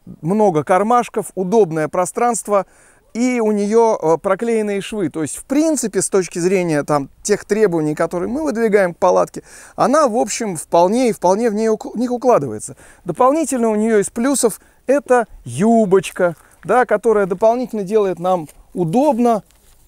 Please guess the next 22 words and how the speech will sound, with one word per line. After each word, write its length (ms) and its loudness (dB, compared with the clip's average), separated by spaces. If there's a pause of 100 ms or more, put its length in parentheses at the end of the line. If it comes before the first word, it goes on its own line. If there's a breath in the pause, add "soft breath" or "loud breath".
(840 loud breath)
э, 340 4
не 280 2
заливает, 760 2
э, 360 2 (600 loud breath)
э, 920 0
саму 300 0
палатку 460 2
в 60 -4
сильный 320 0
дождь. 380 -6 (300 soft breath)
Э, 340 4
сам, 360 2
кстати, 600 -2 (380)
производитель 680 0
указывает 600 2
показатели: 720 0 (400 loud breath)
пять 260 2
тысяч 320 -10
миллиметров 680 -2
на... 460 0 (380 soft breath)
э, 480 2 (1300 soft breath)
э, 280 2